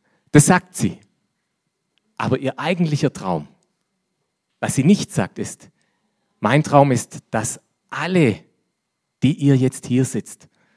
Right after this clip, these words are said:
dass ihr mich für hübscher haltet als all die anderen wunderbaren Frauen hier und dass ihr mir eure Stimme gebt und ich das von euch gesagt bekomme und dann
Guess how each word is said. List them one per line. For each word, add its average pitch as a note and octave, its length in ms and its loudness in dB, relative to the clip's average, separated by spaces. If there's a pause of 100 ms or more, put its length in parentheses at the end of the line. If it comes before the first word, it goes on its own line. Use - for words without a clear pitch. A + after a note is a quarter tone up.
(280)
dass - 180 -6
ihr A2+ 140 -2
mich C#3+ 260 0
für A#2 180 0
hübscher A2 360 2
haltet A2 460 -6 (500)
als G#2+ 260 -8
all A2 180 -2
die B2 140 -4
anderen A2+ 400 -2
wunderbaren G2+ 560 0
Frauen G#2 380 0
hier A#2 340 -4 (420)
und A#2 120 0
dass A2 260 0
ihr C#3 180 2
mir C3+ 300 0 (140)
eure C#3+ 360 2
Stimme C3 360 -4
gebt B2 360 -8 (300)
und A#2+ 180 2
ich - 260 -8
das A#2+ 220 -4
von A2+ 280 -4 (120)
euch A#2 520 -2 (420)
gesagt B2 540 -2
bekomme A2+ 500 2 (300)
und A2+ 240 -2
dann B2 320 0